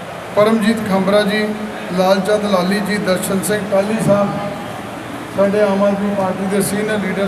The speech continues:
ਸਾਹਿਬਾਨ ਬੋਲ ਕੇ ਗਏ, ਐਡਵੋਕੇਟ ਜਗਰੂਪ ਸਿੰਘ ਸਰੀਂ ਜੀ, ਉਹ ਵੀ ਇੱਥੋਂ ਆਪਣੀ ਹਾਜ਼ਰੀ ਲਾ ਕੇ ਗਏ, ਪ੍ਰਦੀਪ ਸਿੰਘ ਜੀ ਸ਼ੇਰਪੁਰ, ਸਾਡੇ ਬਲਾਕ ਪ੍ਰਧਾਨ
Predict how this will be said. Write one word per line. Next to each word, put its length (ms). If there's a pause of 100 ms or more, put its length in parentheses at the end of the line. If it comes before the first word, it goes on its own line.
ਸਾਹਿਬਾਨ 360 (520)
ਬੋਲ 240
ਕੇ 100
ਗਏ, 280 (2000)
ਐਡਵੋਕੇਟ 540
ਜਗਰੂਪ 400 (100)
ਸਿੰਘ 100 (140)
ਸਰੀਂ 220
ਜੀ, 280 (120)
ਉਹ 80
ਵੀ 100
ਇੱਥੋਂ 300
ਆਪਣੀ 300
ਹਾਜ਼ਰੀ 300
ਲਾ 120
ਕੇ 180
ਗਏ, 200 (1200)
ਪ੍ਰਦੀਪ 460
ਸਿੰਘ 200
ਜੀ 100
ਸ਼ੇਰਪੁਰ, 540
ਸਾਡੇ 320 (720)
ਬਲਾਕ 220 (120)
ਪ੍ਰਧਾਨ 360